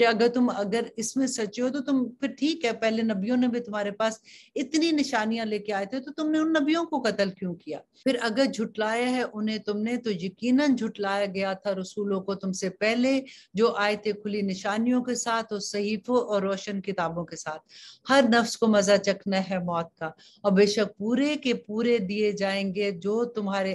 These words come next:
अजर क़यामत के दिन। फिर जो बचा लिया गया आग से और दाखिल किया गया जन्नत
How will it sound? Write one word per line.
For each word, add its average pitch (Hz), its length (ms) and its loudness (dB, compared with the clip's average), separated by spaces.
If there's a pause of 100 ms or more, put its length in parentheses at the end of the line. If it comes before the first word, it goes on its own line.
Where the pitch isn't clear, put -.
अजर 220 340 -2
क़यामत 180 520 -2
के 185 120 -4
दिन। 277 300 0 (360)
फिर 277 140 0
जो 269 240 2
बचा 220 360 -2
लिया 208 260 -2
गया 196 220 -2
आग 226 380 -2
से - 180 -6
और 226 140 -2
दाखिल 185 400 -4
किया 185 220 -4
गया 180 220 -2
जन्नत 240 420 0